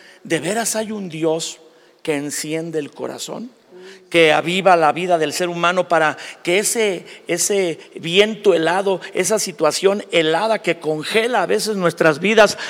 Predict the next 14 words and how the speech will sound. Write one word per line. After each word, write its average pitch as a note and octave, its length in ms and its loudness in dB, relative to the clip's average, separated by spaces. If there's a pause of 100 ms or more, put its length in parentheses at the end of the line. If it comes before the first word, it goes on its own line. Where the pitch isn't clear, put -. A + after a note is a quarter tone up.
(160)
con F3 200 4
problemas, E3+ 580 2
dificultades, E3+ 800 0
enfermedades, E3+ 580 4 (140)
se - 220 2
pueda A#3+ 340 0
derretir G#3 560 0
esa F3+ 340 2
frialdad D#3+ 800 2
con E3+ 180 0
un F#3 100 0
fuego F3+ 460 2
de D#3 160 -2
Dios, F3 420 -6